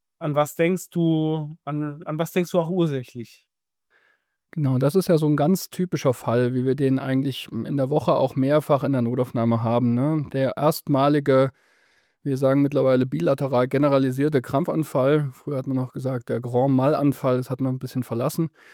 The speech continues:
Speaker 2: Äh, mittlerweile sagt man ja, der erstmalige Anfall ist natürlich für alle Beteiligten irgendwie ein sehr, sehr stressiges Erlebnis. Also wenn man mal jemanden wirklich gesehen hat, der so einen Krampfanfall erleidet, das,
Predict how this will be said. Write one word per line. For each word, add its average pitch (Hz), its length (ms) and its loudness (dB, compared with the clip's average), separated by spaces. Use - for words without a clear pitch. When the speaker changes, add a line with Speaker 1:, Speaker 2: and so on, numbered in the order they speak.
Speaker 2:
Äh, 143 220 4
mittlerweile 147 400 6
sagt 151 200 4
man 147 100 4
ja, 135 120 2
der 127 240 0
erstmalige 147 760 -2
Anfall 170 640 0
ist 160 160 -6
natürlich 160 340 2
für 160 140 0
alle 165 460 0
Beteiligten 165 960 -2
irgendwie 156 240 2
ein 156 260 0
sehr, 147 200 4
sehr 147 140 2
stressiges 143 640 -2
Erlebnis. 139 580 -2
Also 131 220 -4
wenn 135 100 2
man 135 640 2
mal 135 120 -2
jemanden 139 560 0
wirklich 143 240 -4
gesehen 147 320 -2
hat, 151 120 0
der 143 60 -2
so 147 60 -2
einen 143 60 2
Krampfanfall 156 480 0
erleidet, 147 420 0
das, - 280 -4